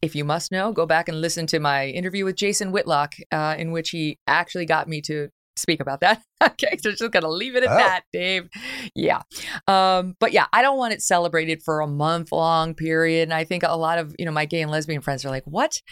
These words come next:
Speaker 1: I'd be embarrassed to be like, "Happy Pride Month." <laughs> They'd be like,
Speaker 2: <laughs>
Speaker 1: "What? Shut up." Right? Like, but meanwhile, bu-, there, there are, there are crazy things happening along these lines. You talk about it's corporate.
Speaker 2: Yeah.
Speaker 1: It's also a chance for, like, far leftists to push their weird agenda on people,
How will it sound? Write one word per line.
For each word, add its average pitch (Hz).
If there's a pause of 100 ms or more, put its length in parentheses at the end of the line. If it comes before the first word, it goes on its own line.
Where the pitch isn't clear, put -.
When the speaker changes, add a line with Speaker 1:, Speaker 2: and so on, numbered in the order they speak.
(220)
Speaker 1:
I'd 233
be 262
embarrassed 202
to 180
be 170
like, 170 (200)
"Happy 466
Pride 415
Month." 269 (100)
<laughs> -
They'd -
be 349
like, - (100)
Speaker 2:
<laughs> -
Speaker 1:
"What? 165 (480)
Shut -
up." 233 (240)
Right? 277
Like, 233 (320)
but 294
meanwhile, 302
bu-, 214
there, 233
there 220
are, 202
there 208
are 196
crazy 330
things 143
happening 127
along 127
these 123
lines. 123
You 143
talk 143
about 127
it's -
corporate. 165
Speaker 2:
Yeah. - (240)
Speaker 1:
It's 156
also 180
a 156
chance 143
for, 135
like, 123
far 156
leftists 143
to -
push -
their 139
weird 135
agenda 127
on 120
people, 127